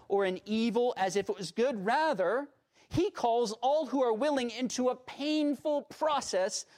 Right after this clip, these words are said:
of transformation, knowing that this process will lead to our flourishing. But what about the second charge from Malachi two seventeen, the one that's given in the form of a snarky question?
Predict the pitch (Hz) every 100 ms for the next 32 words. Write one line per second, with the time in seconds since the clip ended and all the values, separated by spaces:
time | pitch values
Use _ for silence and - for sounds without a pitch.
0 | _ 214 190 - 247 247 - 262 277 302
1 | - 196 165 - - - 214 269 311 233
2 | 185 190 202 - _ _ _ - 185 214
3 | 214 - 226 233 214 180 165 - 160 170
4 | 170 - 143 120 127 - 139 139 131 -
5 | - 160 _ _ _ _ _ _ _ _
6 | _ _ _ _ _ _ _ _ _ _
7 | _ _ _ - 254 311 330 330 254 -
8 | 220 208 156 - 143 131 - 147 143 135
9 | - 123 - 127 - 127 127 123 131 143
10 | 151 240 254 208 - 247 190 175 156 180
11 | 175 151 151 - 196 202 202 175 - 208
12 | - - 117